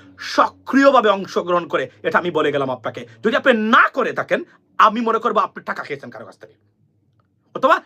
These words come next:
আপনি কারোর প্রতি বায়াস হয়েছেন, অথবা কোনো বিদেশি শক্তির কাছে পরাজিত হয়ে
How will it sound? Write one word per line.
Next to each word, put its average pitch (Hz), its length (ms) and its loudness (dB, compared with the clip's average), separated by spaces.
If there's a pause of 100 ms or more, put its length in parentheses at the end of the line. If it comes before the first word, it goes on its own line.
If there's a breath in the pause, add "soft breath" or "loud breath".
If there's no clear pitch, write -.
আপনি 196 240 -2
কারোর 190 260 0
প্রতি 226 180 -6
বায়াস 254 300 4
হয়েছেন, 311 220 0 (160 loud breath)
অথবা 202 220 -2
কোনো 208 160 -4
বিদেশি 202 280 -8
শক্তির 254 320 -8
কাছে 185 220 -2 (220 soft breath)
পরাজিত 233 380 2
হয়ে 185 280 2